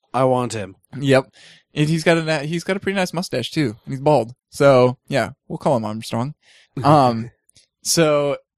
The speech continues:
Speaker 2: yeah, as I said, mostly melee focused because gunpowder has been, um, um, outlawed. There's a few characters that have, like, uh, crossbows,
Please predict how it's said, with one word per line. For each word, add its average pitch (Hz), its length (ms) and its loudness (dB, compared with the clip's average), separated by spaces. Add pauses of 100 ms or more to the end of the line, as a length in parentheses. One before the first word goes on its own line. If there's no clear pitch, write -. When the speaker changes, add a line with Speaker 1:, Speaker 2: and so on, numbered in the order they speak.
(140)
Speaker 2:
yeah, 160 220 2
as 131 240 -2
I 156 100 -2
said, 127 440 -4
mostly 190 520 -6
melee 165 320 -4
focused 139 520 -6
because 120 580 -4
gunpowder 120 580 -2
has 117 200 -8
been, 113 440 -6
um, 107 560 -6 (300)
um, 110 260 0
outlawed. 113 500 2 (200)
There's 139 180 0
a 143 60 -6
few 185 240 -8
characters 156 460 -2
that 143 120 -2
have, 139 200 0
like, 123 360 0
uh, 113 200 0
crossbows, 139 840 4